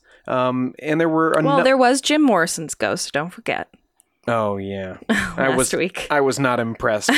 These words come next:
Speaker 1: by that
Speaker 2: <laughs>
Speaker 1: double exposure picture of Jim Morrison.
Speaker 2: Okay.
Speaker 1: Um, but again, this has, uh, you know, uh, so many specific, uh, uh, people and, and sounds that are heard. Um,
Speaker 2: So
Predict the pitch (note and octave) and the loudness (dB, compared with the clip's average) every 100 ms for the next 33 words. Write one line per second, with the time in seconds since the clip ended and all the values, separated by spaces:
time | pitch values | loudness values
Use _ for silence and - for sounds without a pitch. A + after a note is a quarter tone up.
0 | B3+ C4 A#2 E4+ - C3 B2 A#2 - - | 2 2 4 2 2 -2 0 -2 -4 -4
1 | A2+ G#2 A2 - A#2 - A2+ G#2+ A#2 A2 | -2 -2 -6 -6 -8 -4 -6 -4 -6 -4
2 | G#2 G#2 - G2 - _ _ _ F#3+ G3 | -4 -4 -6 -12 -14 _ _ _ -6 -4
3 | A3 - F#4 G4 C4+ C4+ C4 - - - | -6 -6 -4 0 0 0 -4 -14 -20 -20
4 | - - C3 C3+ C3+ C#3 C#3 _ _ _ | -12 -4 0 0 0 -2 -6 _ _ _
5 | _ _ _ _ - D3+ E3 D#3+ F#3 A3 | _ _ _ _ -16 -2 0 2 2 2
6 | F#3 F#3 F#3 D#3 C#3+ C#3+ C#3 C3 C3 C3+ | 2 2 2 2 2 4 4 4 2 0
7 | G#2+ - A1 - - - - - - - | 0 -2 -4 -8 -10 -8 -8 -10 -10 -2
8 | D#3 D3+ C3 - C3+ - D3 C#3 C3 - | 0 2 -2 -2 -4 -2 -2 -2 -4 -2
9 | B2 A2+ - A2+ A2 - D3 C#3 C3 A2+ | 0 2 0 0 -2 -2 -4 0 0 0
10 | G#2 - - A2 - C#3 B2+ A2 F#2 - | -2 -8 -8 -8 -4 -2 -2 -4 -6 -12
11 | - B2 G#2+ G#2 A#2+ G#2+ - _ _ _ | -8 -4 -4 -2 -2 -2 -6 _ _ _
12 | - A2 A2 G#2+ G#2+ G#2 _ _ _ _ | -8 -6 -4 -4 -6 -10 _ _ _ _
13 | _ _ _ - E3+ | _ _ _ -10 -8